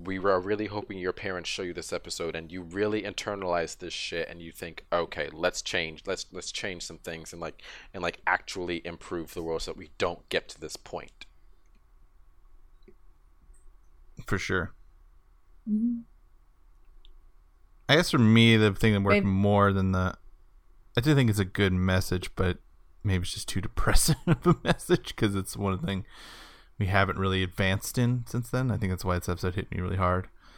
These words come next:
Speaker 2: Is that we really, I don't think
Speaker 3: Yeah.
Speaker 2: we really have advanced very far in the issues of, of housing people in
Speaker 1: Nah.
Speaker 2: particular.
Speaker 3: We haven't. That's
Speaker 1: Nope.
Speaker 3: right.
Speaker 2: Where, whereas I think we have advanced in a lot of other social issues, but I don't think we have in that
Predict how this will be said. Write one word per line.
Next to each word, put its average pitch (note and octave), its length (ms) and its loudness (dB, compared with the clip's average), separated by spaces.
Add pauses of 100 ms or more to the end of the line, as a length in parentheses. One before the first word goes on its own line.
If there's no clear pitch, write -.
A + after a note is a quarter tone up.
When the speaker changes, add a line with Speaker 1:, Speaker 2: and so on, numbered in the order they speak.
(220)
Speaker 2:
Is - 60 -14
that - 100 -8
we E2 200 -6
really, E2+ 200 -6 (120)
I - 60 -2
don't F#2+ 80 0
think E2 100 2
Speaker 3:
Yeah. F#2 100 2
Speaker 2:
we F#2 60 2
really F2+ 120 0
have F#2+ 340 2
advanced G2 380 -2
very G2+ 200 -2
far G2+ 260 0
in G2+ 140 -4
the G#2 100 -4
issues G#2 300 -6
of, G#2 180 -6 (240)
of G#2+ 240 -6 (320)
housing G#2+ 400 2
people A#2+ 460 -4 (560)
in - 80 -6
Speaker 1:
Nah. G#2 100 -4
Speaker 2:
particular. A#2+ 400 -2
Speaker 3:
We A#2+ 60 2
haven't. D#3+ 440 0
That's G2 220 -4
Speaker 1:
Nope. D#2 100 -8
Speaker 3:
right. G2 120 -2
Speaker 2:
Where, G2+ 300 2 (460)
whereas G#2 380 -2
I G2 40 0
think G2 140 -2
we F#2+ 100 -4
have G2 200 2
advanced F#2+ 320 -4
in F2+ 80 -8
a - 20 -8
lot F#2 140 -2
of - 100 -8
other A2 220 2
social B2+ 420 -4
issues, D3 400 -4
but F#2+ 140 -6
I F#2+ 40 -6
don't F#2 120 -6
think F#2+ 140 -10
we F2+ 60 -10
have F#2 200 -6
in F#2+ 120 -8
that G2+ 200 -8